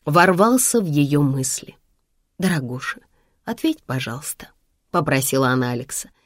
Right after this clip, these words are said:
"Это, наверное, папа хочет узнать, как мы доехали". Алекс безуспешно, как обычно, порылся в маминой сумочке и выловил мобильник как раз, когда тот перестал звонить. Он проверил список звонков. "Это таки был папа.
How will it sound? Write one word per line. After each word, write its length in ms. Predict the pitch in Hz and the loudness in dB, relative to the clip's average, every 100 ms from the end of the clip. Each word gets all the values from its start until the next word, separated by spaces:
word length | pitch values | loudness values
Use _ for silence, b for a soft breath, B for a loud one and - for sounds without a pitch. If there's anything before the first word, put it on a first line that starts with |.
| _ _ _ _ | _ _ _ _
"Это, 300 | 247 311 339 | -2 2 6
наверное, 580 | 294 269 254 240 226 214 | 6 8 6 6 2 0
папа 440 | - 180 170 135 | -2 -4 -4 -6
хочет 400 | 135 175 180 151 | 0 0 2 0
узнать, 360 | 156 139 151 156 | 2 2 2 0
как 200 | 143 131 | -4 -4
мы 120 | 143 | -2
доехали". 640 | 139 131 120 - - - _ _ _ _ _ _ - | 2 0 -2 -8 -18 -18 _ _ _ _ _ _ -2
Алекс 400 | 185 180 151 147 | 2 4 2 0
безуспешно, 800 | 135 131 131 - 151 175 - 131 | 0 0 -2 -2 2 2 2 -4
как 200 | 131 131 | -4 -4
обычно, 460 | 139 147 147 135 127 | 0 0 0 -4 -2
порылся 440 | 143 143 143 139 | 0 0 0 0
в 40 | |
маминой 420 | 131 139 139 127 123 | 2 2 2 0 -2
сумочке 600 | - 233 254 - - - _ _ - | 4 4 4 0 -14 -18 _ _ 0
и 100 | 180 | 4
выловил 420 | 359 370 320 302 | 6 6 6 6
мобильник 640 | 247 233 254 311 262 247 | 8 6 6 8 6 4
как 160 | 151 156 | -4 0
раз, 240 | 170 170 | 0 0
когда 320 | 151 147 131 | 0 0 -2
тот 240 | 131 170 165 | -2 -4 -2
перестал 480 | 139 131 - 135 | -4 -4 -2 -2
звонить. 600 | 131 131 127 120 - - _ _ _ - | 0 -2 -2 -4 -10 -16 _ _ _ 0
Он 180 | 202 185 | 2 4
проверил 440 | 151 143 139 131 | 4 4 4 2
список 420 | - 151 151 139 | -2 -2 0 0
звонков. 480 | 135 131 127 131 - _ _ _ _ _ - | -2 -2 -2 -4 -12 _ _ _ _ _ 2
"Это 400 | 220 381 403 415 | 4 6 4 4
таки 300 | 403 381 285 | 4 4 4
был 300 | 196 294 294 | 6 4 4
папа. 460 | - 254 254 - | 4 4 4 -6